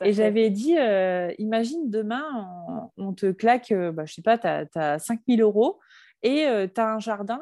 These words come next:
Speaker 2: et tu peux faire, euh, tout ce que tu veux dedans, acheter toutes les plantes que tu veux, tout ça, tout ça. C'est pas pour autant qu'elles vont pousser plus vite. Certes, t'auras le choix d'acheter un arbre qui va être un peu plus grand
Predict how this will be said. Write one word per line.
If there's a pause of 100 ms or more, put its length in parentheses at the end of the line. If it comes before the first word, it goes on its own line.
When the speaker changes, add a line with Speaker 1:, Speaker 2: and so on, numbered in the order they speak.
Speaker 2:
et
tu
peux
faire,
euh,
tout
ce
que
tu
veux
dedans, (100)
acheter
toutes
les
plantes
que
tu
veux,
tout
ça,
tout
ça. (340)
C'est
pas
pour
autant
qu'elles
vont
pousser
plus
vite.
Certes,
t'auras
le
choix
d'acheter
un
arbre
qui
va
être
un
peu
plus
grand